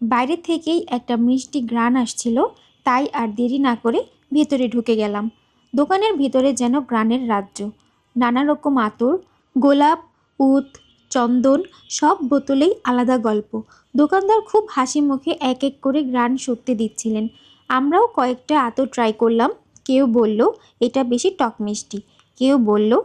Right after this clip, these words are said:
"এটা একদম পারফেক্ট।" ঘ্রাণে ভরে গেল। মনে হলো দুবাই ভ্রমণের শুরুটা এর চেয়ে সুন্দর হতে পারত না। তো যাই হোক, আতরের দোকান থেকে বের হতেই রাস্তার পাশে চোখে পড়ল একটা ছোট্ট পার্ক।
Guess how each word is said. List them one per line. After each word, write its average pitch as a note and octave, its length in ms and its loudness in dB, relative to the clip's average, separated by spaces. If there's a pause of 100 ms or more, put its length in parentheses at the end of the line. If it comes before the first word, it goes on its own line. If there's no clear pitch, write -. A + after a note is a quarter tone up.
"এটা C4 300 0
একদম C4 400 -2
পারফেক্ট।" G3+ 520 -6 (280)
ঘ্রাণে B3+ 340 0
ভরে C4+ 300 2
গেল। A#3+ 280 2 (300)
মনে B3+ 240 4
হলো C#4 240 2
দুবাই A#3+ 400 0
ভ্রমণের A#3 480 0
শুরুটা D4+ 500 0 (160)
এর C4 200 0 (120)
চেয়ে C#4+ 160 -2
সুন্দর A#3 360 0
হতে A#3+ 220 -2
পারত G#3+ 340 -6
না। G#3 220 -10 (460)
তো E4+ 120 2
যাই C#4 320 2
হোক, C4+ 300 -2 (460)
আতরের C#4 420 -2
দোকান C#4+ 280 0
থেকে C#4 280 -4
বের A#3+ 320 -2
হতেই A#3+ 440 -4 (180)
রাস্তার G#3+ 360 -6
পাশে A3 340 -8
চোখে A#3+ 380 -8
পড়ল A3+ 300 -4 (360)
একটা G#3+ 200 -6
ছোট্ট D4+ 360 -6 (100)
পার্ক। G3 240 -8